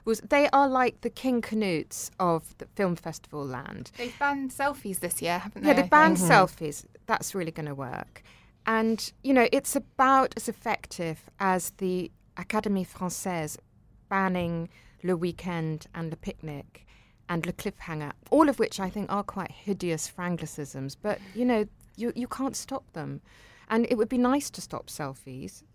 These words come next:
Speaker 1: It's really stupid to try and stop flats. I mean, what were they thinking?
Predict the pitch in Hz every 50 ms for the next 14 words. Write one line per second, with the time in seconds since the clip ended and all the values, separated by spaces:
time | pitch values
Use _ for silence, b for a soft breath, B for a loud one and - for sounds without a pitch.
0 | _ _ _ _ - 214 - - - - - 160 175 180 190 247 240 196 180 -
1 | - - - - - 233 214 - 165 - - - - 180 156 151 147 - - -
2 | 160 - - - - - - 175 156 - - - - - - 208 233 240 240 240
3 | 269 302 - - 208 208 202 196 196 190 - - 247 254 247 - - - - -
4 | - 156